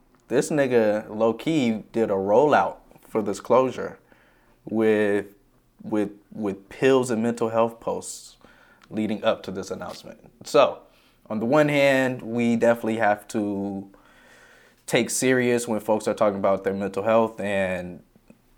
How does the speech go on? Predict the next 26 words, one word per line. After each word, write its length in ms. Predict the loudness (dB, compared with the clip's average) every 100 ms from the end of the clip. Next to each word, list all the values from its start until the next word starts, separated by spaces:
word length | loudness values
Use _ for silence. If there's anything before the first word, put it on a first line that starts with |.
| _ -8
giving 240 | -2 0 0
really 200 | 0 -2
clear 400 | -4 0 4 4
signs 560 | 2 0 2 2 0 -2
about 600 | 2 4 4 2 0 -8 _ _ _ _ _ -14
the 80 | -8
condition 420 | -4 -2 -2 -2
that 160 | -2 0
they're 160 | -2
in. 340 | -2 -2 -2 -2
And 300 | -4 -4 -8
I 60 |
think 240 | -6 -6 -2
that 120 | -2
it's 100 | -2
very 240 | -4 -4
important 340 | -4 -2 -2 -2
that 120 | -4
we 120 | -6
don't 420 | -4 -4 -4 -6 -14 _
take 200 | -4 -2
those 200 | -2 -2
signs 320 | -2 -4 -4 -4
lightly 500 | -4 -2 -4 -6 -10 -20 -20 _ _
and, 800 | -4 -2 0 0 -2 -4 -10 -8
uh, 680 | -4 -2 -2 -4 -8 -10